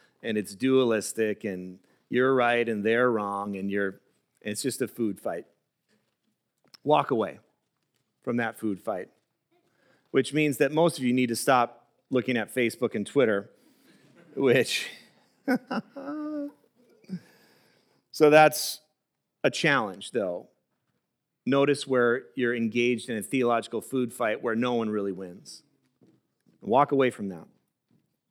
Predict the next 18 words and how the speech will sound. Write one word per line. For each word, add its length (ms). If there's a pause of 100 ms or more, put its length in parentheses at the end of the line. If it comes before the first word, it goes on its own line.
(880)
Number 240
two, 360 (320)
notice 520
where 160
the 80
weeds 420
might 180
be 100
choking 440
out 200
the 80
wheat 320
in 100
your 180
own 220
heart. 460 (920)
And 120
repent 460